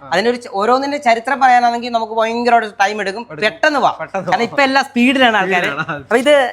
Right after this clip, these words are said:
Speaker 2: ഈ
Speaker 1: ഇത് ആയിരത്തി എണ്ണൂറ്റി നാപ്പതിലെ സ്റ്റാമ്പ് അല്ലേ?
Speaker 2: ആയിരത്തി എണ്ണൂറ്റി നാപ്പതിൽ ഇംഗ്ലണ്ടാണ് പുറത്തിറക്കിയത്.
Speaker 1: ഇംഗ്ലണ്ട്, ആ.
Speaker 2: ഇത് പഠിക്കേണ്ട സാധനം എന്നാണ് കുട്ടികളൊക്കെ. കാരണം
Speaker 1: അതെ.
Speaker 2: സ്റ്റാമ്പ് എന്ന് പറയുന്ന ഒരു സംഭവം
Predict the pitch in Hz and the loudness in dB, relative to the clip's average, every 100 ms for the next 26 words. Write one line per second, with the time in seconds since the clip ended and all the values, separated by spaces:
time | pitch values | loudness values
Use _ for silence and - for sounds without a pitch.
0 | 220 233 214 208 202 226 247 254 226 226 | -6 -10 -2 0 2 0 -4 -6 -4 -4
1 | 226 196 180 202 196 170 143 196 202 190 | -4 -2 -2 -2 -2 -2 -2 0 0 0
2 | - 196 196 190 180 180 196 220 214 240 | -2 -6 -4 0 0 0 -4 -4 -2 0
3 | 262 214 190 165 160 160 143 135 139 202 | 0 0 -2 -4 -6 -6 -6 -10 -10 -4
4 | 226 220 247 269 233 220 220 208 208 190 | -2 -2 -2 -4 0 0 -2 -4 -6 -6
5 | 196 160 143 139 170 196 196 196 220 262 | -4 -4 -4 -4 -4 -2 0 0 -2 -2
6 | 262 247 247 240 214 208 214 | -2 -2 -4 -4 -2 -2 -4